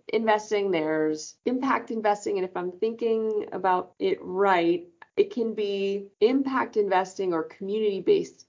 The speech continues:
investing could be putting your dollars into a low-income housing market to build up more available housing for a specific group of, of people, or maybe it's, um,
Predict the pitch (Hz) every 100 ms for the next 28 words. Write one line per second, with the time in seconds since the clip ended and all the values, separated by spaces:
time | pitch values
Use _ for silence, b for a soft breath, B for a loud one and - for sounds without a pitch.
0 | - 170 165 160 - 160 160 180 165 165
1 | 156 147 151 - - 233 208 196 180 175
2 | 160 170 175 170 170 - 170 170 - 180
3 | 170 160 156 160 160 _ - 175 175 185
4 | 180 175 170 170 - 165 165 156 156 -
5 | - 170 160 170 165 - - - 220 180
6 | 185 175 165 - - - 185 185 175 175
7 | - - 180 170 165 165 165 156 156 151
8 | 156 156 156 - 156 151 151 147 _ 147
9 | - 165 - 165 175 226 - _ - -
10 | - 143 - _ - 170 - - 220 220
11 | 196 190 - 170 165 165 170 170 160 156
12 | 156 - - _ 147 147 143 135 139 131